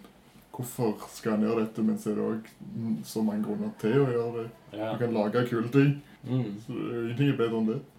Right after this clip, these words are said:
Speaker 2: Han, eh, jeg hørte en, eh, eh, intervju med han Sammy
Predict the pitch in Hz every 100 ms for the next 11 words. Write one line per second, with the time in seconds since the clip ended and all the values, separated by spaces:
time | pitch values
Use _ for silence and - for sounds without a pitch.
0 | - 120 113 113 107 104 104 104 104 -
1 | 113 107 101 95 95 92 92 90 87 90
2 | - - 101 95 90 90 92 90 90 101
3 | 95 95 92 90 90 90 90 - 98 92
4 | 92 92